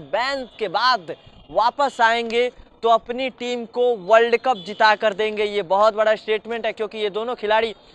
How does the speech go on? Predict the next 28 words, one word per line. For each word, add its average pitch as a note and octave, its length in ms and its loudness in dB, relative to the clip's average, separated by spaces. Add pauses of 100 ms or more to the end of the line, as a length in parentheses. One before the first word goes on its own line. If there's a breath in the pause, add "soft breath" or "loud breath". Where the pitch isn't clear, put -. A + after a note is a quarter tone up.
(260 soft breath)
तकरीबन B3 400 -2
यहाँ B3 200 2
पे B3 120 -4 (160)
एक C#4 280 -4
साल B3+ 380 6
हो A3+ 140 2
गए A#3+ 260 2
कोई - 1080 -4
बड़ा A3 240 6
टूर्नामेंट A3 540 -2
नहीं A3 220 -2
खेले A3 260 0
हैं। G#3+ 180 0 (320 soft breath)
यहाँ G#3 220 0
पे A3 100 -2
उतनी A#3+ 320 -4
बेहतर A#3 300 0 (320)
परफॉर्मेंस A#3+ 460 -2
होगी A#3+ 240 -4
नहीं B3+ 160 -2
होगी A#3+ 260 0
इस A3+ 80 -10
पे C4 140 -8
भी B3+ 120 -6 (160)
बाद A3 260 6
में B3 100 -2
सवाल A3+ 320 4
होंगे, A3+ 220 -2